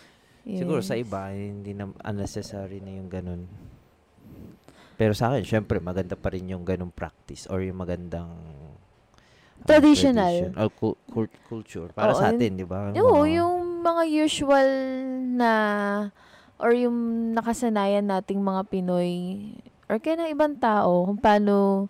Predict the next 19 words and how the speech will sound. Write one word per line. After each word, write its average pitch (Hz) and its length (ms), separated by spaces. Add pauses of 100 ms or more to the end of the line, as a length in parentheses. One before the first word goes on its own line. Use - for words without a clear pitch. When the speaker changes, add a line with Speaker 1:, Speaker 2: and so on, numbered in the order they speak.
(380)
Speaker 2:
magpakasal, 233 760
di 208 140
ba? 190 420
Speaker 1:
Hmm. 87 380
Speaker 2:
Kung, 202 180 (1200)
kung, 202 260 (760)
ah, - 200
kung 214 160
di 202 140
naman, 190 280 (340)
di - 120
naman 523 200
kailangan 294 360
sobrang 220 400
bongga 190 540
eh. 170 260
Parang, - 460 (560)
tawag 208 320
nito 190 580